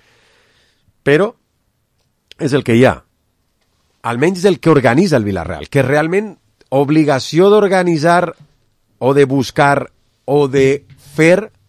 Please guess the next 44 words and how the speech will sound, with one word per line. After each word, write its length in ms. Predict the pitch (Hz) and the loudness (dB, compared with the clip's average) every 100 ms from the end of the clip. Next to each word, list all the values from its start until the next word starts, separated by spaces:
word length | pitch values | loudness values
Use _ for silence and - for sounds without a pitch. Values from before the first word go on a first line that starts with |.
| _ _ _ _ _ _ _ - | _ _ _ _ _ _ _ -10
realment 480 | 110 90 101 139 127 | -8 -6 -2 -2 -2
no 120 | 107 | -4
té 160 | - 98 | -6 -8
cap. 280 | 139 - _ _ _ _ _ _ _ _ _ | -6 -8 _ _ _ _ _ _ _ _ _
Si 240 | - - 131 | -12 -4 -4
ho 100 | 104 | -2
fa 380 | 143 156 190 - | -2 -2 -2 -8
és 160 | 101 | -18
perquè, 460 | - 104 92 98 - _ - | -12 -10 -10 -10 -14 _ -14
claro, 260 | 104 95 - _ _ _ | -12 -12 -18 _ _ _
al 120 | 90 - | -16 -12
final 360 | 90 90 110 - _ _ _ _ _ _ _ _ _ - | -10 -10 -10 -16 _ _ _ _ _ _ _ _ _ -10
també 240 | 87 90 101 | -8 -6 -4
li 160 | 92 | -2
deu 160 | 101 98 | -2 -2
a 80 | 90 | -4
la 80 | |
seva 200 | 85 92 87 | -6 -8 -6
gent, 160 | 98 | -6
o 80 | 95 | -6
almenys 400 | 87 90 101 95 | -8 -6 -8 -8
intenta 380 | 90 98 98 98 _ - | -10 -10 -10 -12 _ -10
no 160 | 113 | -8
estar 200 | 107 123 | -6 -6
a 40 | 95 | -6
soles 320 | 131 127 90 | -4 -6 -6
i 80 | 87 | -10
que 80 | 85 | -14
la 80 | |
seva 160 | 95 95 | -10 -10
gent 160 | 90 90 | -10 -12
estigui 240 | 85 82 73 | -12 -14 -14
en 80 | 65 | -18
ells. 240 | 64 - _ - _ _ _ _ | -20 -20 _ -20 _ _ _ _
Mireu, 300 | 127 139 110 - | 0 0 0 -4
eh, 280 | 117 98 92 | -6 -6 -8
els 100 | - | -4
clubs, 240 | 139 135 | -4 -2
la 80 | 135 | -4
majoria, 480 | 117 107 113 135 143 _ | -4 -4 -2 -2 -4 _
tenen 300 | 123 117 120 | -8 -6 -6
venuts 340 | 104 107 110 101 | -6 -6 -8 -8
els 80 | |
drets 240 | 92 110 | -6 -6